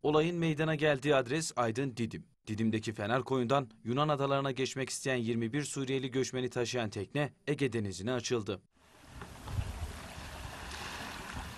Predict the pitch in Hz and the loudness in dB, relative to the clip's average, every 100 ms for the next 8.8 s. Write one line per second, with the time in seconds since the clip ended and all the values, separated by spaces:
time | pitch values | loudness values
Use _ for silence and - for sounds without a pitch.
0 | - - - - - - - - - - | -12 -10 -8 -8 -6 -6 -6 -8 -12 -12
1 | - - - _ - 170 180 175 - 151 | -14 -16 -20 _ 0 2 2 2 0 0
2 | 151 180 156 156 156 147 147 151 147 147 | 2 4 4 4 2 -2 4 4 4 2
3 | 143 139 139 165 120 120 117 139 147 131 | 0 0 2 0 0 0 2 2 0 0
4 | 127 139 123 131 127 123 117 131 131 123 | 0 0 0 0 2 2 2 2 2 4
5 | 131 117 87 - - _ - 101 110 120 | 4 4 0 -6 -18 _ -4 2 4 4
6 | 123 113 120 113 107 123 113 104 104 98 | 4 2 2 2 2 2 2 2 0 -2
7 | 123 127 127 117 120 131 - 135 127 120 | 0 2 0 0 0 0 0 0 0 -2
8 | 110 98 95 92 - 85 123 | -2 -2 -4 -4 -4 -2 -2